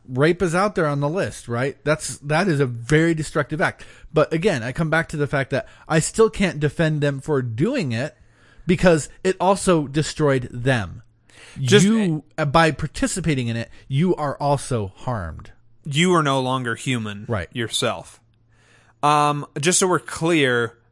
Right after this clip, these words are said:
Speaker 2: my ideas for torturing don't, don't involve that.
Speaker 1: <laughs>
Speaker 2: Th-, it would be other forms of physical pain
Speaker 1: Sure.
Speaker 2: that I would inflict
Speaker 1: Well,
Speaker 2: upon
Speaker 1: and
Speaker 2: them.
Speaker 1: I'm not, I'm not saying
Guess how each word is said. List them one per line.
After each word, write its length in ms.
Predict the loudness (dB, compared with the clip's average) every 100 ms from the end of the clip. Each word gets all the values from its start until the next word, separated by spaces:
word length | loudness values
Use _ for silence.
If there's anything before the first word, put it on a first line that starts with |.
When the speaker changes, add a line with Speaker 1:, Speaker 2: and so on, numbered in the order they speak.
| _
Speaker 2:
my 220 | 2 4 4
ideas 580 | 2 2 2 2 0 -4
for 360 | 0 2 2
torturing 580 | 0 0 0 0 -2 0
don't, 600 | -2 -2 -6 -14 -14 -6
don't 300 | -4 -2 -4
involve 840 | -4 -2 2 2 0 -4 -12 -16 _ _ _ _ _ _ _ _ _ _ _ _
that. 480 | 0 0 -2 -10 -20 _ -10
Speaker 1:
<laughs> 220 | -8 -8 -4 0
Speaker 2:
Th-, 240 | 0 2
it 200 | 2 4
would 200 | 2 2
be 540 | 2 4 4 2 0 2
other 300 | 2 4 2
forms 480 | 0 0 0 -2 -4
of 180 | -6 -4
physical 520 | -2 -2 -2 -2 -4
pain 520 | -4 -2 -2 -2 -6
Speaker 1:
Sure. 200 | -2 0
Speaker 2:
that 100 | 0
I 160 | -2 -2
would 180 | -2 -6
inflict 440 | -8 -6 -6 2
Speaker 1:
Well, 180 | 6 6
Speaker 2:
upon 100 | 6
Speaker 1:
and 100 | 2 4
Speaker 2:
them. 60 |
Speaker 1:
I'm 180 | 2 2
not, 240 | 0 -2 -2
I'm 120 | 0
not 200 | 0 -2
saying 420 | 0 0 0 -4